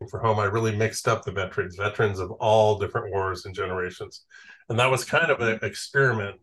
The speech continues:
I, I call it my thesis, you know, 'cause all people basically, I believe, heal the same.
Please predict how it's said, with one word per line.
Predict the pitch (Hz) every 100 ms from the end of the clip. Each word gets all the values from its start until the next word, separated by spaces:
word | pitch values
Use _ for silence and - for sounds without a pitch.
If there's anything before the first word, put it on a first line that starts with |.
| _
I, | 113 110 110
I |
call | 104 120
it | 113
my | 95
thesis, | - 131 120 - - - _ _ _ _ _ _
you | -
know, | 107 107
'cause | 104 104 95
all | 90 110 110
people | - 127 113 101 - _ _ _
basically, | 110 120 - - 110 107
I | 95
believe, | 110 104 98 -
heal | - 107 131 123
the | 101
same. | - - 113 127 156